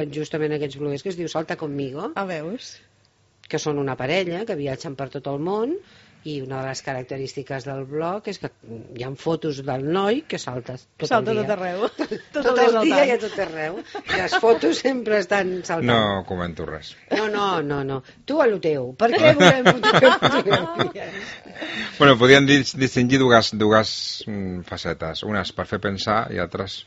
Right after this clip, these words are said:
Speaker 3: per fer gaudir. Llavors, d'alguna manera,
Speaker 2: Que no,
Speaker 3: les
Speaker 2: que no estan renyides,
Speaker 3: que no estan
Speaker 2: deixa'm-ho dir.
Speaker 3: renyides, bueno.
Speaker 1: Clar, que poden anar
Speaker 3: Mm.
Speaker 1: juntes, també, sí.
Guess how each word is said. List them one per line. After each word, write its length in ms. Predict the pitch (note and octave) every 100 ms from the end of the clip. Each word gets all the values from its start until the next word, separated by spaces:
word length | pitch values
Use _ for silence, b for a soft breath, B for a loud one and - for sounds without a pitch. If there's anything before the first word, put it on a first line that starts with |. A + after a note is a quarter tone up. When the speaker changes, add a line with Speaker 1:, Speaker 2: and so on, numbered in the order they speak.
| _
Speaker 3:
per 140 | E2+
fer 200 | - F2
gaudir. 420 | D#2+ D2 D2+ D2+ - _ _ _ b b b b
Llavors, 400 | F2+ F2 F2+ G2
d'alguna 260 | F#2 F#2+ G2+
manera, 240 | G2+ G2+
Speaker 2:
Que 60 | G#2+
no, 60 | G#2+
Speaker 3:
les 120 | -
Speaker 2:
que 80 | F3
no 80 | F#3+
estan 240 | - F#3+
renyides, 480 | E3+ E3+ G3+ F3+ D#3 -
Speaker 3:
que 80 | F#3+
no 60 |
estan 180 | F#3 F#3
Speaker 2:
deixa'm-ho 240 | F#3 F3 E3+
dir. 120 | F#3+
Speaker 3:
renyides, 260 | E3 E2+ -
bueno. 240 | F2 D#2+ E2
Speaker 1:
Clar, 400 | G2 G#2 G#2+ C3
que 120 | B2+
poden 380 | A2+ A2 A2 A2+
anar 160 | A2+ A2
Speaker 3:
Mm. 20 |
Speaker 1:
juntes, 380 | B2+ C#3+ C3+ -
també, 360 | A2+ A2+ A2+
sí. 380 | G#2+ - A#2+ B2+